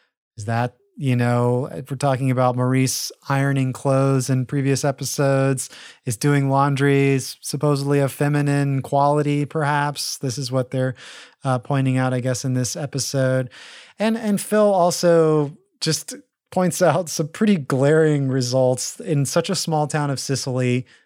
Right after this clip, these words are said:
Just the past few days, there have been something like fourteen cases of genital abrasion, some groin pulls, some hamstrings, some hernias, all caused, uh, by aggressive sex, I guess.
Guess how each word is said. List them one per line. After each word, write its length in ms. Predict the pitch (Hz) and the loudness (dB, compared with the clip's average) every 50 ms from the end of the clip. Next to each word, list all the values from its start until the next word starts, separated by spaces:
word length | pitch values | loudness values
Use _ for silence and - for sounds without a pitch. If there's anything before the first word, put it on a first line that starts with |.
| _ _ | _ _
Just 200 | - 175 165 - | -6 -6 -4 -2
the 80 | - 160 | -4 -4
past 440 | - 151 160 151 151 139 - - - | -2 0 0 0 0 -2 -4 -10 -14
few 680 | - - 143 143 139 139 139 135 135 135 131 123 120 - _ - | -12 -6 -4 -2 0 0 2 2 2 0 0 -2 -4 -8 _ -2
days, 580 | - 156 143 139 131 131 127 123 123 123 120 - - - - - - - _ - | 0 2 2 2 2 0 0 0 0 -2 -4 -6 -12 -16 -20 -20 -20 -14 _ -2
there 100 | 139 139 | 0 0
have 80 | 127 | 2
been 340 | 123 139 135 131 131 127 123 - | 2 2 2 4 2 2 0 -2
something 240 | - 151 143 160 139 | -4 -4 -2 0 0
like 100 | 127 117 | -2 -2
fourteen 580 | - - - 147 147 147 - - 160 156 147 135 | -4 -4 -2 -2 -2 -2 -2 -2 -2 -2 -2 -2
cases 580 | - - 139 139 135 135 - 139 131 120 110 | -2 -2 -2 -2 -2 -2 -4 -6 -6 -4 -4
of 240 | 117 113 101 107 117 | -6 -6 -8 -8 -10
genital 640 | 110 - 135 131 131 131 120 - 139 131 131 135 151 | -6 -2 0 0 0 0 0 0 0 0 0 0 -2
abrasion, 920 | 131 104 101 131 131 127 127 123 120 120 135 127 123 123 123 123 123 127 - - - - - _ _ - | -4 -4 -4 -2 -2 0 0 0 0 0 0 0 0 0 0 -2 -2 -4 -8 -12 -20 -20 -20 _ _ -14
some 260 | - - 131 117 110 | -6 -4 -4 -2 -2
groin 420 | 104 139 135 139 143 143 143 139 | 0 2 2 2 2 2 0 -2
pulls, 420 | 127 - 143 131 131 131 131 127 - | -2 0 0 2 2 2 2 0 0
some 140 | - 120 120 | -2 -2 -2
hamstrings, 840 | 104 107 127 135 131 131 120 - - 139 135 131 131 127 127 117 | 0 2 2 2 2 0 -2 -4 -2 -2 0 0 0 -2 -2 -4
some 200 | - - 120 113 | -4 -6 -6 -6
hernias, 680 | 104 - 143 139 135 135 131 131 131 127 127 127 123 - - - - - - - _ - | -4 -2 -2 0 2 2 2 2 2 2 0 -2 -4 -6 -12 -18 -20 -20 -20 -16 _ -2
all 200 | 165 151 156 156 | 2 2 2 2
caused, 580 | 156 - 151 143 139 139 139 131 - - - 247 247 | 0 0 2 2 4 2 2 0 -4 -8 -10 -8 -4
uh, 420 | 165 135 131 127 127 123 123 123 | -2 0 2 2 2 2 2 0
by 340 | 120 110 123 120 117 120 123 | 0 0 0 0 0 0 0
aggressive 580 | 139 - 127 - - 135 131 123 - 143 123 - | -2 -4 -6 -2 0 0 0 0 -2 -4 -6 -6
sex, 420 | - - 139 123 117 104 - - | -4 -2 -2 -2 -4 -4 -6 -4
I 100 | 123 101 | -4 -4
guess. 540 | - - - - 143 131 113 - - - | -4 -4 -4 -4 -6 -6 -6 -6 -6 -8